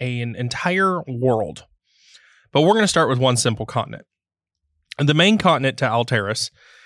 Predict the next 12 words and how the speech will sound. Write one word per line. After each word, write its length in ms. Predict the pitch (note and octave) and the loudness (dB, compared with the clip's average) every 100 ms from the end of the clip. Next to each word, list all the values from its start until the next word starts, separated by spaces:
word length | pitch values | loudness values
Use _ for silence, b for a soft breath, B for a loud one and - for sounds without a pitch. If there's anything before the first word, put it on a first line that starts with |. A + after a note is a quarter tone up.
| b b b b b _ _ _ B B B | b b b b b _ _ _ B B B
is 460 | F3 E3+ F3 E3 - - B | 2 4 6 4 0 -4 B
one 260 | D3 F3 F#3+ | 0 2 4
of 220 | G3 D3+ | 2 0
the 480 | D#3+ D#3 D#3 D#3 D3 B B | 0 0 0 0 -2 B B
most 520 | C#3 C#3+ C#3 C3 - | -2 2 2 0 -4
historical 720 | - C#3 - E3 D#3+ D3+ C#3+ - | -4 -4 0 2 2 0 0 0
and 420 | A#2+ A#2 A#2 A2+ | 0 0 -2 -4
shares 400 | - - C3 B2+ B2 | -8 -4 -2 -2 -2
some 180 | C3 | -2
of 60 | B2+ | -2
the 60 | A#2+ | 0
most 440 | A#2 - - - | 0 0 -2 -8